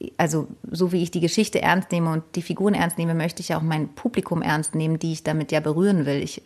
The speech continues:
hab einfach, ja, ich möchte ja Menschen wirklich, ähm, erwischen,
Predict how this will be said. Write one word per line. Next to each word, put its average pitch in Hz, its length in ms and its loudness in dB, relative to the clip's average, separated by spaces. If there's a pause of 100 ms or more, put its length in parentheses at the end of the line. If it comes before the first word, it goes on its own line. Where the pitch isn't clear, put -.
hab 160 200 -4
einfach, 160 380 -6 (920)
ja, 147 340 2 (160)
ich - 160 -8 (220)
möchte 165 360 0
ja 160 100 4
Menschen 160 440 0
wirklich, 175 480 2
ähm, 160 280 -2
erwischen, 170 600 2